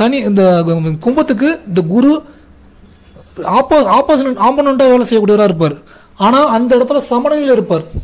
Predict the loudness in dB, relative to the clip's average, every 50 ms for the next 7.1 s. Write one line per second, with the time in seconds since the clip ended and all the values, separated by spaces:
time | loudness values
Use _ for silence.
0 | -4 -2 -2 -2 -4 -6 -4 -2 0 2 4 4 4 2 2 2 2 0 0 0
1 | 0 -2 -2 -4 -8 -12 -20 -20 -20 -20 _ _ -20 _ _ _ -6 0 0 2
2 | 2 2 0 -2 -2 0 0 0 0 0 -2 -2 -2 -2 -2 -4 -4 -2 -2 0
3 | 0 0 0 -2 -4 -8 -12 -12 -8 -4 -2 -2 -2 -2 -2 -2 0 0 0 0
4 | -2 -4 -4 -4 -4 -2 -2 -2 -4 -4 -4 -6 -10 -18 -20 -20 -20 _ _ _
5 | -20 -6 -2 0 2 4 4 4 4 4 4 4 2 2 2 0 0 -2 -2 -4
6 | 0 2 2 4 2 2 0 0 -4 -6 -4 -4 -4 -4 -2 0 0 0 0 0
7 | -2 -2